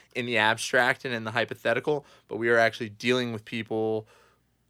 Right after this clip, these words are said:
every day who are facing these problems, who are facing a broken education system, um,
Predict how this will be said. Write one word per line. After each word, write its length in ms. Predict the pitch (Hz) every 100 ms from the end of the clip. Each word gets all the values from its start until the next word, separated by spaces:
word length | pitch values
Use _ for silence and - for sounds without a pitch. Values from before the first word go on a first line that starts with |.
| _ 123
every 240 | 123 117
day 280 | 107 110 104
who 100 | 110
are 100 | 98
facing 420 | - 104 - 98
these 120 | 95
problems, 580 | - 90 64 - - -
who 60 | -
are 80 | 107
facing 340 | - 113 -
a 40 | 101
broken 320 | 101 101 104
education 560 | 95 - 98 98 - -
system, 420 | - - - 117 _ _ _ _ _ -
um, 480 | - 60 62 -